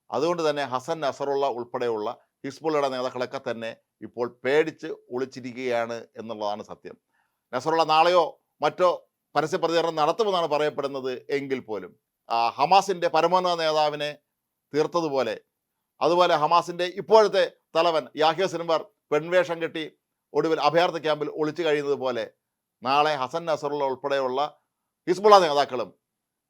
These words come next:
ഇസ്രായേലിൻ്റെ കൈക്ക് ഇരയാകും എന്ന ഭയം അവർക്കും വന്നു തുടങ്ങിയിട്ടുണ്ട് എന്നുള്ളത് നൂറ് ശതമാനം ഉറപ്പാണ്. ഏതായാലും ഹമാസിനെയും ഹിസ്ബുള്ളയും എല്ലാം ഞെട്ടിപ്പിച്ച ഈ ഒരു സംഭവം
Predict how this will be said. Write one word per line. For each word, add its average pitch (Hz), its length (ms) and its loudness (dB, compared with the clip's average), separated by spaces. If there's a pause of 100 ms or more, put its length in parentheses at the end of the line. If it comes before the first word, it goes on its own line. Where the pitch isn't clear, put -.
(120)
ഇസ്രായേലിൻ്റെ 151 500 -2
കൈക്ക് 143 320 -4 (280)
ഇരയാകും 147 500 4 (140)
എന്ന 135 120 -4 (120)
ഭയം 131 240 0 (220)
അവർക്കും 131 380 -4 (180)
വന്നു 113 200 -6
തുടങ്ങിയിട്ടുണ്ട് 123 640 -6 (120)
എന്നുള്ളത് 117 380 -6 (240)
നൂറ് 156 300 -8
ശതമാനം 123 440 -6 (180)
ഉറപ്പാണ്. 98 360 -8 (460)
ഏതായാലും 190 440 8 (100)
ഹമാസിനെയും 180 560 -2
ഹിസ്ബുള്ളയും 185 480 2 (400)
എല്ലാം 202 280 6 (140)
ഞെട്ടിപ്പിച്ച 165 520 0 (500)
ഈ 175 100 -6 (100)
ഒരു 165 100 0 (100)
സംഭവം 127 380 -2